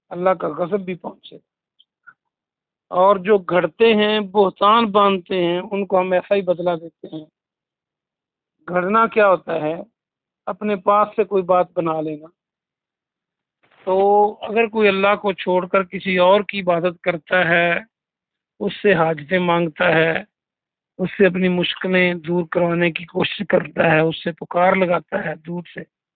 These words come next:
तो असल में ये वो घड़ता है अपनी तरफ से या अपने आबा अजदाद की तरफ से घड़ी घड़ाई बात मिलती है। अल्लाह ने कोई सनद नाज़िल नहीं की, इसलिए इसको घड़ना कहा गया।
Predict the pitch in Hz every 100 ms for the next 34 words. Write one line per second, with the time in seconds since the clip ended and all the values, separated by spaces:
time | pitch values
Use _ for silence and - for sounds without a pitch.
0 | _ _ _ _ _ - _ _ _ _
1 | _ _ _ _ _ _ _ _ _ 190
2 | 196 202 226 226 226 226 220 226 233 202
3 | 180 170 - 233 208 190 202 214 196 202
4 | - 208 196 214 _ _ _ _ _ _
5 | - 214 233 208 202 196 185 185 170 170
6 | 175 175 175 180 175 185 175 170 170 185
7 | 180 170 175 175 180 170 190 185 180 214
8 | _ _ _ _ - 214 262 269 220 220
9 | 220 220 208 185 190 202 226 190 202 -
10 | 214 185 214 185 175 160 165 170 - 156
11 | -